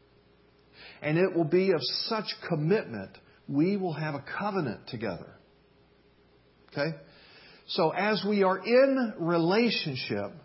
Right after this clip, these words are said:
then I want you to demonstrate that you're in relationship with me, and I want you to show your faith in me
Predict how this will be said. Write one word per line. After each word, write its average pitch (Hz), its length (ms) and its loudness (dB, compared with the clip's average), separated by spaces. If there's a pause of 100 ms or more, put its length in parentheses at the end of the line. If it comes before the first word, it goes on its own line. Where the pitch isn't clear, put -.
(720)
then 175 180 0
I 180 200 2
want 190 340 2
you 190 160 0
to 185 220 -2
demonstrate 185 720 -2
that 127 180 -4
you're 131 200 -2
in 110 120 -6
relationship 104 640 -6
with 98 140 -14
me, 123 240 -4
and 156 100 -4
I 160 100 0
want 190 240 0
you 214 120 -2
to 202 100 0
show 214 840 -4 (360)
your 127 160 -2
faith 110 420 -8
in 98 160 -10
me 101 360 -8